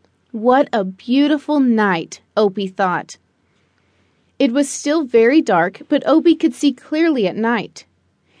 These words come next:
As Opie looked around the forest, he could see a small house in the distance. It was the boy's home. As Opie looked at the boy's home,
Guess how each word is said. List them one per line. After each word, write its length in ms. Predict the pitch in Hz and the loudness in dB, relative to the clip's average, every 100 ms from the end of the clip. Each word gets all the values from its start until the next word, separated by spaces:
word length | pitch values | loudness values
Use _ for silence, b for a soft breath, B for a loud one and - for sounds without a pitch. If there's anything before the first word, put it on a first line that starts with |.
| _ - | _ -2
As 200 | 277 - | -2 2
Opie 300 | 320 320 370 | 0 4 4
looked 320 | 269 320 - | 4 0 -2
around 200 | 320 330 | -2 0
the 80 | 381 | 0
forest, 600 | 381 220 165 185 - - _ | 0 -2 -2 -4 -10 -20 _
he 220 | - 320 | 0 0
could 200 | 320 392 | 2 -2
see 280 | - 254 214 | -4 -6 -4
a 80 | - | -6
small 480 | - - 277 302 330 | -10 -6 -2 -2 -2
house 420 | - 330 320 - | -4 -4 -4 -4
in 100 | 220 | -4
the 80 | 196 | 0
distance. 640 | 233 247 180 139 - - _ b b _ | 0 0 -4 -12 -14 -20 _ b b _
It 140 | 262 | 0
was 160 | 254 247 | 0 0
the 100 | 220 | -2
boy's 360 | 196 220 196 | 2 2 2
home. 440 | - 294 359 151 160 - _ _ B B B - | -2 -2 0 -2 -8 -14 _ _ B B B -2
As 200 | 262 - | -2 0
Opie 320 | 277 311 349 | 0 4 4
looked 340 | 247 247 311 320 | 4 2 0 -2
at 80 | |
the 100 | 247 | -4
boy's 440 | 196 233 233 311 - | -2 0 2 2 -2
home, 400 | 220 190 180 | -4 -4 -4